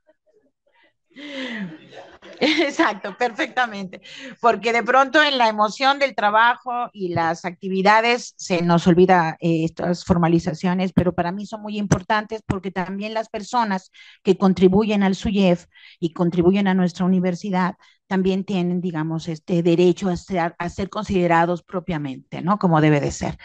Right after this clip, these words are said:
Así que, bueno, esto, si no tienen algún asunto general, alguna propuesta para el plan de trabajo, además de las que ya nos han sugerido, tomaremos nota en este momento,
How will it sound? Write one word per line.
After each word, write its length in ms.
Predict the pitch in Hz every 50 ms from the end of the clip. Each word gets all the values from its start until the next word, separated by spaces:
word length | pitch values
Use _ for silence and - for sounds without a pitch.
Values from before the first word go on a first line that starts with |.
| - - - - - - -
Así 340 | 170 180 185 - 202 180 175
que, 200 | - 196 190 180
bueno, 280 | 170 165 170 170 175
esto, 340 | - 196 196 - - 240 233
si 160 | 233 - 220
no 180 | 214 220 233 220
tienen 260 | 269 262 254 254 240
algún 260 | 220 214 208 226 226
asunto 580 | 220 220 202 - - 262 269 269 262 - 254 240
general, 600 | - - 196 170 175 175 202 220 226 233 254 262 _ _ _ _ _
alguna 360 | - 185 180 202 226 226 226 -
propuesta 680 | - 190 185 - - - 202 202 - - 269 240 185
para 180 | - 202 190 185
el 100 | 185 180
plan 220 | - 214 214 220
de 100 | 208 208 185
trabajo, 440 | 185 185 175 196 220 226 226 214
además 320 | 185 190 185 190 196 202 190
de 100 | 214 202
las 180 | 185 180 185
que 120 | - 196 180
ya 120 | 180 190
nos 200 | 208 202 185 -
han 140 | 196 196 196
sugerido, 640 | 185 214 - - 180 170 196 226 233 233 262 311 311 - - - - - _ _
tomaremos 520 | - 190 190 185 180 196 208 202 196 180
nota 300 | 202 196 196 202 196 202
en 80 | 190 180
este 220 | 185 180 - 196
momento, 580 | 175 175 170 185 208 233 240 233 - 294 302